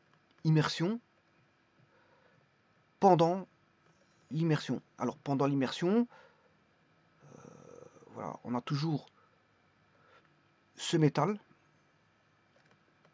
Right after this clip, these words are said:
Alors volume inconnu, on ne sait pas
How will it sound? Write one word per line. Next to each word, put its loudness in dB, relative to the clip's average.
Alors -4
volume 4
inconnu, 2
on -12
ne -16
sait -6
pas 0